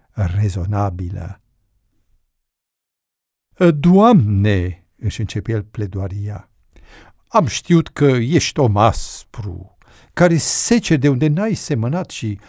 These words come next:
strângi de unde n-ai vânturat. Mi-a fost teamă și m-am dus de ți-am ascuns talentul în pământ, iată-ți ce este al tău.” În mintea lui,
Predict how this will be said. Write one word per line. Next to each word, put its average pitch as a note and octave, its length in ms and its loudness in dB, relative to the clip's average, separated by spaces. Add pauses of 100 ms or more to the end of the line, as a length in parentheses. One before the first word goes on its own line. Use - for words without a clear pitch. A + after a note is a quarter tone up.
(160)
strângi E3 440 0
de A2+ 120 0
unde C3 180 2
n-ai G#3 260 0
vânturat. G2+ 580 -4 (360)
Mi-a A#3+ 320 4
fost - 360 0
teamă A#2 800 2 (520)
și - 160 -2
m-am B2+ 200 4
dus B2+ 340 -2
de C#3 140 0
ți-am D3+ 240 0
ascuns F#3+ 520 -2
talentul F3+ 460 -2
în E3+ 100 -2
pământ, C#3 520 -4 (560)
iată-ți A2+ 580 0
ce - 140 -6
este - 280 -8
al D#2 320 -10
tău.” - 380 -14 (1300)
În C#3 200 2
mintea F#3 380 2
lui, G2 440 -2